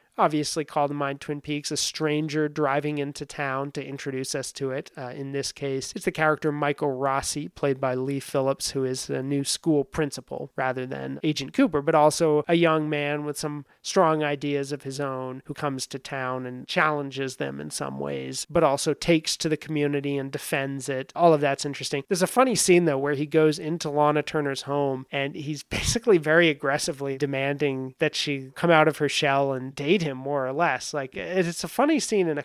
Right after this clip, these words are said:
couple ways. First of all, because it's like picturing this as some sort of idealized behavior where you just walk <laughs> into somebody's home who you've met one time and start lecturing them on their life is kind of odd. And also, Phillips has this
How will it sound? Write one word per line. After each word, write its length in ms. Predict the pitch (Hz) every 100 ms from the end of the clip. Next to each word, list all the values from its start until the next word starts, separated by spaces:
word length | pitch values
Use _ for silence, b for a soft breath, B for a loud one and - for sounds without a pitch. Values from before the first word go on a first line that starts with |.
| -
couple 280 | - 233 151
ways. 280 | 135 135 -
First 280 | 202 - 175
of 120 | 143
all, 160 | 139
because 340 | 135 147 143 139
it's 180 | 139 147
like 300 | 131 - -
picturing 600 | 214 - 208 190 175 175
this 280 | 143 160 -
as 120 | 147
some 200 | - 151
sort 180 | 165 147
of 80 | 151
idealized 580 | 147 143 151 151 143 -
behavior 360 | 139 143 135
where 160 | 139 139
you 80 | 143
just 280 | 160 -
walk 340 | 143 143 143 -
<laughs> 20 |
into 200 | 175 -
somebody's 340 | 165 156 147
home 200 | 156 147
who 60 | 143
you've 180 | 147 135
met 220 | 151 160
one 280 | 147 156 160
time 400 | - 151 151 139
and 100 | 143
start 280 | 180 151 147
lecturing 440 | 151 - 160 143
them 160 | 143 139
on 120 | 135
their 160 | 135
life 340 | 135 143 131 -
is 120 | 135
kind 240 | - 196
of 80 | 156
odd. 320 | 160 156 147 151
And 120 | 185
also, 320 | 208 208 220
Phillips 460 | - - 196 196 -
has 200 | 180 175
this 400 | 160 - -